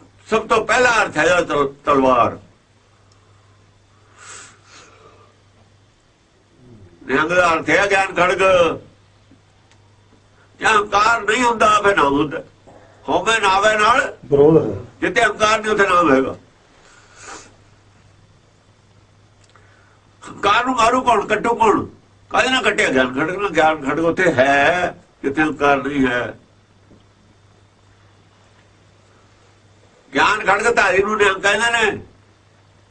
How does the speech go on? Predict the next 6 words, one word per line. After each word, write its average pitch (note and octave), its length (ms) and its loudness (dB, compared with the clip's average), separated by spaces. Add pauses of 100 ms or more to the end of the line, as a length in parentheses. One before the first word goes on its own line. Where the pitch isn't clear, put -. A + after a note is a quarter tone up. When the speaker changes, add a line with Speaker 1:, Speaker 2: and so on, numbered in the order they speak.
(1600)
Speaker 1:
ਹੋਰ G3+ 180 0
ਨਹੀਂ G#3 120 -4
ਕਿਸੇ F#3 160 2
ਨੂੰ D#3+ 120 -4
ਕਹਿੰਦੇ D3+ 300 -2
ਨਿਹੰਗ। F#2 140 -6